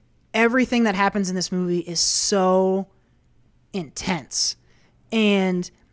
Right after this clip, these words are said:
there's this, the, the simulated one-shot nature of it, the way that it's shot feels almost like you're a third person walking with them. And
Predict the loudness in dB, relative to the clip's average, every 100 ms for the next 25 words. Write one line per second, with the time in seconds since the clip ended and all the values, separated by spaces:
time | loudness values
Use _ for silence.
0 | _ -4 2 4 4 2 0 0 2 2
1 | 0 -2 -2 -2 0 0 2 2 2 2
2 | 2 2 0 0 0 0 0 -2 -4 -2
3 | -2 -2 -2 -2 -2 0 2 2 2 0
4 | -2 -4 -2 -2 -2 -8 -20 -20 _ -2
5 | 2 2 2 0 0 0 2 2 0 0
6 | -2 0 -2 -2 -4 -2 -4 -4 -6 -4
7 | -4 0 0 -2 -4 -6 -4 -2 -2 -4
8 | -10 _ _ -20 _ -4 0 2 2 0
9 | -2